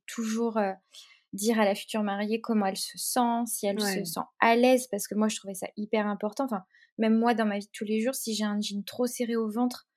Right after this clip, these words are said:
Speaker 1: ça m'énerve, en fait. J'ai envie de
Speaker 2: Mm.
Speaker 1: déboutonner le bouton parce que j'ai l'impression d'être comprimée, euh, et finalement, mon ventre se gonfle, en fait,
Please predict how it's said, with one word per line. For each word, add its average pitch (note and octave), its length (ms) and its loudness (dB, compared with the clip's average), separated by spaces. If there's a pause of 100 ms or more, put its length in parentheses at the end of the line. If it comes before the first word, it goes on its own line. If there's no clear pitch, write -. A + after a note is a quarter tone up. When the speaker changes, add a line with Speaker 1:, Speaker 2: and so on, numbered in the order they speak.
(180)
Speaker 1:
ça G#3 200 0
m'énerve, G#3+ 380 2
en A3+ 80 2
fait. C4 340 -4
J'ai G#3 120 -6
envie G3+ 200 0
de A#3 60 8
Speaker 2:
Mm. A3 40 4
Speaker 1:
déboutonner A#3 560 2
le G#3+ 60 -2
bouton A#3 340 -2
parce D4 160 -4
que G3+ 100 -8
j'ai G3 120 -6
l'impression G#3 340 -6
d'être F#3+ 240 -8
comprimée, C4 680 4 (480)
euh, F#3+ 460 4
et G#3+ 260 2
finalement, G#3+ 400 2
mon G#3+ 160 4
ventre G#3+ 240 0
se A3 120 -2
gonfle, G#3+ 400 -2
en G#3+ 40 -6
fait, C4 300 -4